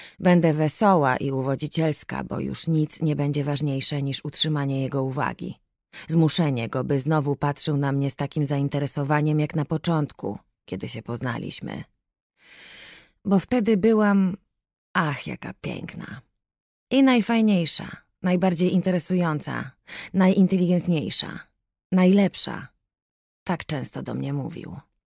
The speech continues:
„Myślałem sobie dzisiaj o tobie, że tylko w oczach można się zakochać”,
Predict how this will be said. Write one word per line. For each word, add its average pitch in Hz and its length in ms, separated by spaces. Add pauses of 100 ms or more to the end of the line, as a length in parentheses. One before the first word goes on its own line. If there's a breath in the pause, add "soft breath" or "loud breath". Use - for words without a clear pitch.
(920)
„Myślałem 139 520
sobie 135 300
dzisiaj 143 340
o 135 60
tobie, 135 360
że 131 180
tylko 139 400
w - 140
oczach - 680 (180)
można 139 380
się 135 180
zakochać”, - 840